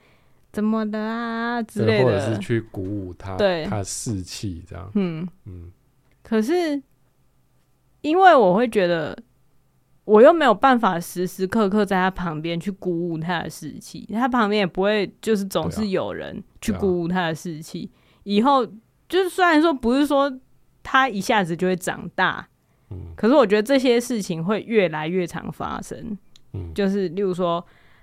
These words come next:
Speaker 1: 当他写生字簿的时候，当他变成小学生，他写生字簿的时候，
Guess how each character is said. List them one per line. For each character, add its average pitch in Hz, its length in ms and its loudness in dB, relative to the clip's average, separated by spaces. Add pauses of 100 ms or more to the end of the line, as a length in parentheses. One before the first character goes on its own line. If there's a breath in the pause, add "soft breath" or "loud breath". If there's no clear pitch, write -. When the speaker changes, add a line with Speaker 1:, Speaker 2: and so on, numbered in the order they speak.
(120)
Speaker 1:
当 196 180 2
他 202 180 2
写 185 160 -4
生 180 300 -2
字 180 220 -6
簿 160 280 -8
的 113 60 -8
时 - 180 -14
候， 151 200 -12
当 180 140 -6
他 175 80 -4
变 180 160 -2
成 160 120 -4
小 156 240 -10
学 156 160 -8
生， 165 160 -6
他 175 160 -4
写 165 140 -6
生 165 240 -8
字 170 160 -12
簿 160 240 -10
的 - 60 -10
时 - 160 -16
候， 147 280 -12